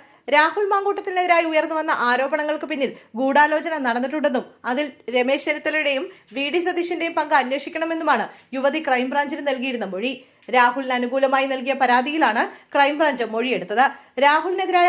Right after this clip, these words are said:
ആരോപണങ്ങൾ ഗൂഢാലോചനയുടെ ഭാഗമാണെന്നും മൊഴിയിലുണ്ട്. രാഹുലിനെതിരെ ഗൂഢാലോചന നടക്കുന്നുവെന്ന് ആരോപിച്ചാണ് വനിതാ നേതാവ് മൊഴി നൽകിയിരിക്കുന്നത്.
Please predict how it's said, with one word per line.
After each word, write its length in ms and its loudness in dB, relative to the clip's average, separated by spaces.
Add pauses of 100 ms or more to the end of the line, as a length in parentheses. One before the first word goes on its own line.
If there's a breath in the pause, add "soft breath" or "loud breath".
(120)
ആരോപണങ്ങൾ 440 2 (120)
ഗൂഢാലോചനയുടെ 680 2
ഭാഗമാണെന്നും 540 0 (100)
മൊഴിയിലുണ്ട്. 460 0 (420 loud breath)
രാഹുലിനെതിരെ 600 2
ഗൂഢാലോചന 540 0
നടക്കുന്നുവെന്ന് 480 -2
ആരോപിച്ചാണ് 500 2 (320 loud breath)
വനിതാ 360 4
നേതാവ് 300 2 (120)
മൊഴി 180 -2
നൽകിയിരിക്കുന്നത്. 560 -2